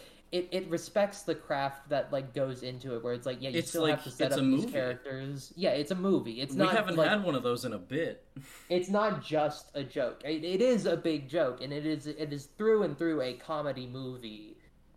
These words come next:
Speaker 1: Um, and it is all these elements of being sort of in conversation with the previous Suicide Squad, while also just kind of being its own movie.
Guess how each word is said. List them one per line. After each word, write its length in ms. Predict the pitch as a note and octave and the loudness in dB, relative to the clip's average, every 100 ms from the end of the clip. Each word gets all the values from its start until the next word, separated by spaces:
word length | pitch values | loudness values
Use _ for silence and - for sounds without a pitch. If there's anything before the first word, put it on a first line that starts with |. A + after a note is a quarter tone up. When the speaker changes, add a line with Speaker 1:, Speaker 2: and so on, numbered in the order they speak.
| - | -4
Speaker 1:
Um, 520 | B2+ A#2+ A#2 A#2 A#2 - - | -2 -2 -6 -8 -14 -16 -6
and 360 | B2+ B2 A#2+ A2 | -4 -2 -4 -8
it 140 | C#3 | -6
is 140 | C#3 C#3 | -4 0
all 180 | D#3 E3 | 2 2
these 200 | E3 C#3+ | 2 0
elements 540 | C3+ C#3 C3+ C3+ - | -2 -2 -2 -6 -8
of 280 | C3+ B2+ A#2+ | -6 -6 -6
being 300 | C3+ C3+ B2+ | -8 -8 -10
sort 280 | - C#3 C3 | -6 -6 -6
of 120 | B2 | -6
in 200 | A#2+ C3 | -8 -8
conversation 880 | C3+ B2+ B2 A#2+ A#2 A#2 C3 B2+ B2+ | -6 -6 -8 -10 -10 -10 -8 -8 -6
with 140 | B2+ | -6
the 60 | B2 | -8
previous 520 | - A#2+ A#2+ B2 B2 | -8 -8 -4 -4 -6
Suicide 500 | C3 B2 B2 B2+ B2 | -6 -6 -2 -2 -2
Squad, 600 | - - B2+ B2+ B2+ C3+ - - - _ - | -4 -2 0 2 0 -2 -8 -18 -20 _ -6
while 200 | C3 A#2+ | 0 2
also 320 | B2+ B2 C#3 | 2 0 -4
just 240 | C3 A#2+ | -4 -6
kind 220 | - B2+ | -6 -4
of 120 | B2 A#2+ | -4 -4
being 280 | B2 A#2 A#2+ | -2 -2 -4
its 160 | A2+ | -4
own 320 | A#2 A#2+ A#2 | -2 -2 -4
movie. 640 | A2+ A#2 A#2 A#2+ B2 C3+ | -4 -6 -4 -4 -2 -4